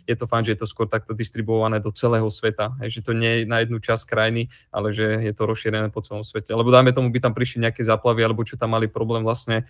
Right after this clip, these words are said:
a s tými elektrárňami a tak ďalej, takže možno zemetrasenia a podobne. Takto to je pekne rozdistribuované do celého sveta, ten ťažobný výkon až tak nepadne, ak by sa nejaké konkrétnej krajine niečo stalo, alebo že by ju niekto zabanoval, alebo niečo podobné.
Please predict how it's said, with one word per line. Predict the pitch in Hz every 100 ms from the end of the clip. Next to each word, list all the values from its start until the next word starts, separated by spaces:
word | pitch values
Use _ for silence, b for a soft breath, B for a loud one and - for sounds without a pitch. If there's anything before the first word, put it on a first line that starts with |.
| B
a | -
s | 110
tými | - 107
elektrárňami | 113 - 117 110 113 113 110
a |
tak | 104 110
ďalej, | 110 110 110
takže | 104 107 113 110 110 110 110
možno | 104 110 113 113
zemetrasenia | 110 113 - 117 120 113
a | 104
podobne. | 117 113 117 117 b b _ _ _
Takto | - 110 117 120
to | 123
je | 104
pekne | 117 113
rozdistribuované | 110 110 104 - 110 113 110 110
do | 104
celého | 110 110 107
sveta, | 104 113 107
ten | 107 107
ťažobný | 110 110 110
výkon | 110 110 110
až | 110
tak | 110
nepadne, | 110 101 113 110
ak | 113 110
by |
sa | -
nejaké | 113 107 107
konkrétnej | - 117 117 113
krajine | 107 110 110 110
niečo | 107 -
stalo, | - 107 110 b b -
alebo | 110 110
že | 113
by | 113
ju |
niekto | 113 107 113
zabanoval, | 113 107 110 107 107
alebo | 107 104 107
niečo | 107 -
podobné. | - - 113 107 123